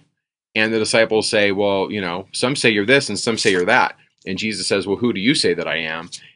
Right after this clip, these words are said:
And that all happens at Caesarea Philippi, or what today is called Banias. And Banias is at the foot of Mount Hermon. And so I'm just gonna say what I think. And I think that the Mount of Transfiguration in the next chapter,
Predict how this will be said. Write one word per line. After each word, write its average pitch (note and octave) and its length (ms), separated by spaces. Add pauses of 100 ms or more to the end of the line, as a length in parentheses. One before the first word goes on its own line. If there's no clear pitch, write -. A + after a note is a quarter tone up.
(100)
And G#2+ 160
that C3 140
all F3+ 140
happens A#2 680 (280)
at G2+ 260
Caesarea B2+ 540
Philippi, F#2 680 (140)
or A2 180
what A2+ 300
today C#3 300
is A#2+ 140
called F#2 300
Banias. G2 680 (260)
And A2 180
Banias A#2 680 (400)
is A#2 320
at A2+ 200
the G#2 100
foot - 600 (420)
of G#2+ 140
Mount A2 300
Hermon. F#2+ 480 (920)
And A2 160
so A2 360
I'm B2 180
just A#2 160
gonna G2+ 160
say F#2 400
what F2+ 220
I F2+ 120
think. F2+ 360
And D#2+ 100
I G2 120
think G#2 280
that E2+ 260 (220)
the G2 80
Mount G2+ 220
of A#2+ 60
Transfiguration G2+ 840
in F#2+ 100
the F#2 80
next G2 220
chapter, A2+ 500